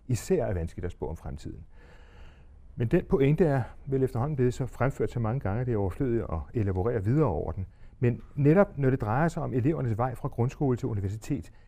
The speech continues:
er der en grund til at, at, at blive, altså fastholde det her, øh, perspektiv, øh, øh,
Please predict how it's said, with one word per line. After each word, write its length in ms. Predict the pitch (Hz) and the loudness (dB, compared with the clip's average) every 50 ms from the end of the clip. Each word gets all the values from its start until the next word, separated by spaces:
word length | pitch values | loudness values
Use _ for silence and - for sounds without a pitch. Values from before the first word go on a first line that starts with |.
| - - - | -16 -6 -2
er 120 | 127 143 | 0 2
der 60 | 175 | 2
en 100 | 175 160 | 2 0
grund 200 | - - 143 127 | 0 -2 -4 -4
til 160 | - - 151 | -2 -4 -4
at, 80 | 151 - | -2 0
at, 340 | 113 110 104 - - 117 104 - - - | 0 0 -2 -2 -6 -8 -8 -8 -8 -8
at 80 | 117 - | -8 -6
blive, 240 | - 127 120 113 - - - | -2 -2 -2 -2 -2 -6 -8
altså 220 | 123 113 - 120 | -8 -6 -6 -6
fastholde 500 | - - - 139 131 - - 139 123 123 | -6 -4 -4 -4 -4 -4 -4 -4 -4 -2
det 100 | 123 107 | -2 0
her, 180 | 107 123 113 - - 98 107 - | 2 2 2 0 0 -8 -12 -6
øh, 420 | 101 110 107 98 98 92 95 92 87 - - _ - - - - - | -2 0 0 2 2 2 0 -2 -4 -6 -12 _ -20 -20 -20 -14 -4
perspektiv, 600 | - 110 104 - 107 - - - 156 156 - - - - - - - - - - - | -4 -4 -2 -2 -6 -8 -4 -2 0 0 0 -2 -8 -14 -20 -20 -20 -20 -20 -18 -8
øh, 380 | - 113 104 104 98 92 87 87 85 82 80 - - - - - - - - - - - - _ - - - - - - - - - - - - - - - _ - - - - - - - - - - - | -2 0 2 2 2 2 0 0 -2 -6 -8 -14 -20 -20 -20 -20 -20 -20 -20 -20 -20 -20 -20 _ -20 -20 -20 -20 -20 -20 -20 -20 -20 -20 -20 -20 -20 -20 -20 _ -20 -20 -20 -20 -20 -20 -20 -20 -20 -18 -12
øh, 600 | - - 101 92 90 85 82 80 76 76 76 71 | -6 -4 -2 -2 -2 -2 -2 -4 -4 -6 -8 -10